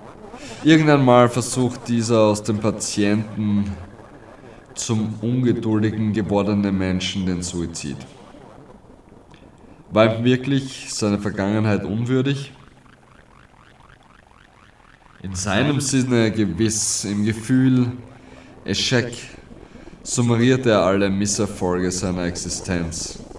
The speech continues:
Das ergibt schon ein Aus-, das ergibt schon ein erdrückendes Resultat. Andererseits aber waren alle Demütigungen, die er erlitt, alle Leiden, die man ihm zugefügt hat, die enttäuschten Hoffnungen,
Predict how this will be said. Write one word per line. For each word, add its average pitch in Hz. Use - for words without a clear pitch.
Das 120
ergibt 147
schon 135
ein 117
Aus-, 107
das 110
ergibt 131
schon 120
ein 110
erdrückendes 104
Resultat. 90
Andererseits 143
aber 113
waren 101
alle 110
Demütigungen, 101
die 101
er 95
erlitt, 107
alle 110
Leiden, 101
die 98
man 101
ihm 101
zugefügt 113
hat, 113
die 123
enttäuschten 120
Hoffnungen, 104